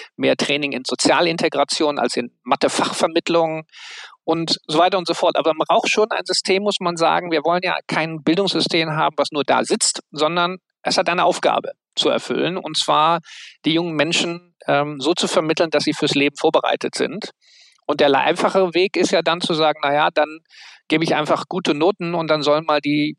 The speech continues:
äh, Unternehmen oder wer auch immer da klar, äh, zusehen." Und das muss man sich überlegen, was man da will. Ich bin da kein Experte, da muss man andere fragen, was da richtig ist.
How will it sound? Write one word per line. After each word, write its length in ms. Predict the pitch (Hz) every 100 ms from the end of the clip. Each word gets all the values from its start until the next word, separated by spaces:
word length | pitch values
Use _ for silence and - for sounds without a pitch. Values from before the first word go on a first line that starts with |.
| -
äh, 80 | 156
Unternehmen 640 | 165 180 160 170 165 156 -
oder 440 | 139 139 131 127 - -
wer 120 | 151
auch 120 | 151
immer 200 | 175 156
da 140 | 147 131
klar, 260 | 160 131 139 -
äh, 100 | 139
zusehen." 460 | - 151 135 120 -
Und 120 | 147 - 170
das 220 | 190 214
muss 220 | 226 -
man 120 | 196
sich 140 | 180 175
überlegen, 460 | 175 156 170 175
was 160 | 160 -
man 160 | 151 143
da 180 | 135
will. 240 | 147 180 190
Ich 140 | -
bin 120 | - 156
da 100 | 139
kein 260 | - 156
Experte, 520 | 131 - 147 143 - -
da 80 |
muss 180 | 139 147
man 140 | 143 131
andere 260 | 156 147
fragen, 380 | - 143 147 139
was 120 | 139
da 100 | 147
richtig 320 | 139 147 139
ist. 140 | 156